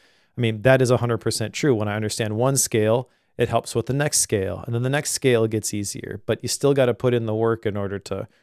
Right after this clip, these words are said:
really internalize all those things. And I don't think the, the verbal memory tricks and the mnemonics are really the thing that's gonna,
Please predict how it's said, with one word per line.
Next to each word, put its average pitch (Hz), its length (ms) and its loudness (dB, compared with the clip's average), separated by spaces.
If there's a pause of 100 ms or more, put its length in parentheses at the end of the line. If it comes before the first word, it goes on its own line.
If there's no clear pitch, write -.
(180)
really 113 280 2
internalize 110 600 -4
all 104 120 -2
those 104 220 -4
things. 104 220 -8
And 117 80 0
I 135 40 2
don't 175 240 0
think 135 300 0
the, 107 280 2 (480)
the 117 80 0
verbal 123 300 4
memory 120 440 0
tricks - 560 0
and 104 280 -6
the 104 220 -6
mnemonics 113 760 -2
are 107 160 0
really 110 260 0
the 107 100 -2
thing 113 200 -4
that's 107 160 -8
gonna, 101 380 -8